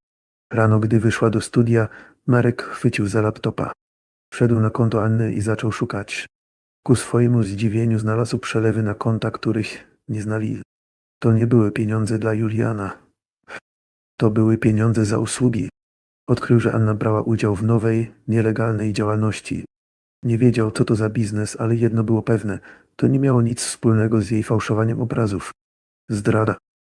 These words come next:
Nowy rodzaj zdrady. To było jak wbicie noża w plecy, które już dawno krwawiły. Marek czuł,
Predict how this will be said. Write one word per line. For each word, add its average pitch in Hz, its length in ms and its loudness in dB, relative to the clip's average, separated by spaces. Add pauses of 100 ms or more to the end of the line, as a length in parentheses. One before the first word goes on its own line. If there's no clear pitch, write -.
(300)
Nowy 107 280 2
rodzaj 110 380 0
zdrady. 101 600 -4 (1040)
To 123 100 2
było 120 220 6
jak 113 200 -2
wbicie 113 320 -2
noża 113 280 2
w 101 60 -6
plecy, 107 420 -4 (160)
które 107 300 -4
już 104 180 0
dawno 107 300 0
krwawiły. 107 520 -6 (760)
Marek 113 360 -2
czuł, 123 340 4